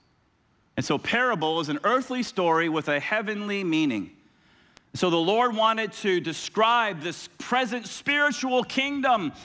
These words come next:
to the people. And so what did he do? He told earthly stories that para, come alongside, earthly stories that come alongside and illustrate and describe this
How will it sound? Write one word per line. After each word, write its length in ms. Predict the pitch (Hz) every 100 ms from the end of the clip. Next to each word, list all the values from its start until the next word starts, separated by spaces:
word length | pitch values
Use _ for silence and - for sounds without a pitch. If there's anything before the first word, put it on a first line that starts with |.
| - -
to 100 | 220
the 100 | 208
people. 440 | - 269 233 202
And 80 | 190
so 140 | 208
what 140 | 185 247
did 140 | 254
he 100 | 240
do? 380 | 208 247 233 160 - - - -
He 160 | - 220
told 380 | 240 233 220 -
earthly 480 | 254 294 - 269 247
stories 600 | - 269 262 247 202 165
that 420 | 202 190 - -
para, 760 | - 262 262 254 220 190 156 120 - -
come 220 | 240 254
alongside, 960 | 240 226 220 220 - - 370 220 175 - - -
earthly 360 | 269 294 269 269
stories 480 | - 254 247 214
that 140 | 175 175
come 220 | - 247
alongside 800 | 233 214 196 - 254 240 226 180
and 120 | 165 -
illustrate 720 | 254 262 220 - 190 170 156 - -
and 140 | 180
describe 1120 | 170 - - - - 214 240 220 175 156 175 165 - -
this 420 | 135 202 202 -